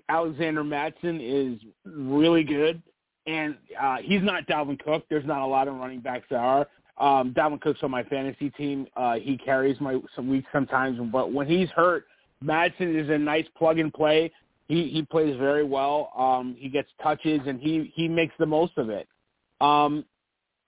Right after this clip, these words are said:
I think it's Samuel because I don't know if you noticed, but he's electric, man. He's gonna get that bag. Like, he's gonna get the check, and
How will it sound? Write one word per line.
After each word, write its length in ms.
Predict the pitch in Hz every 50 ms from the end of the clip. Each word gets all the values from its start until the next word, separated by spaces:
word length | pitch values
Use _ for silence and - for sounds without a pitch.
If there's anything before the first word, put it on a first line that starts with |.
| - - _ -
I 220 | 170 226 277 339 339 -
think 240 | - 294 277 196 -
it's 200 | 220 175 - - - - - -
Samuel 400 | 190 185 214 240 240 202 165 147
because 480 | 139 160 160 - - 175 170 165 156 127 - _ _ -
I 160 | 151 196 262
don't 180 | 311 320 302 254
know 220 | 247 240 226 202
if 100 | 175 143
you 200 | 139 170 185 180
noticed, 520 | 165 160 165 185 196 170 151 135 - - _ _
but 280 | 139 135 131 127 120 - _ _ _ _ _ _ _ _ _ _ _ _
he's 300 | _ - 262 415 453 254 -
electric, 680 | - 135 127 135 170 226 - - - 127 110 - -
man. 360 | 107 113 113 113 113 117 120 - _ _ _ _ _ _ _
He's 220 | - 269 330 403 311
gonna 220 | 285 208 180 160
get 200 | - 180 160 - -
that 220 | 165 143 135 110
bag. 400 | 110 131 139 156 131 113 101 90 - _ _ -
Like, 220 | 151 147 147 135 120 117 123 127 131 135 131
he's 300 | 127 147 156 180 226 247
gonna 240 | 233 - 285 240 196
get 180 | 170 185 180 165 -
the 80 | - 127 - -
check, 280 | 175 170 160 151 131 - - _
and 300 | 151 151 147 139 131 120